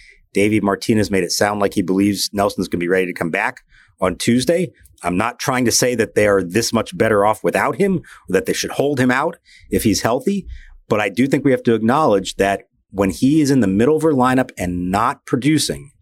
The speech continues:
especially all the times he comes up with runners on base,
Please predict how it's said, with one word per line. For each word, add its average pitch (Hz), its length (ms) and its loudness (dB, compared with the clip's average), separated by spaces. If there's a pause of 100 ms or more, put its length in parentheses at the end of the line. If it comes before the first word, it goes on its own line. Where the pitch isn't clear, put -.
(460)
especially - 560 0
all 127 160 4
the 135 80 0
times 131 300 -2
he 127 60 -10
comes 117 220 -2
up 127 120 0
with 101 100 -6
runners 110 280 2
on 107 140 0
base, 143 320 0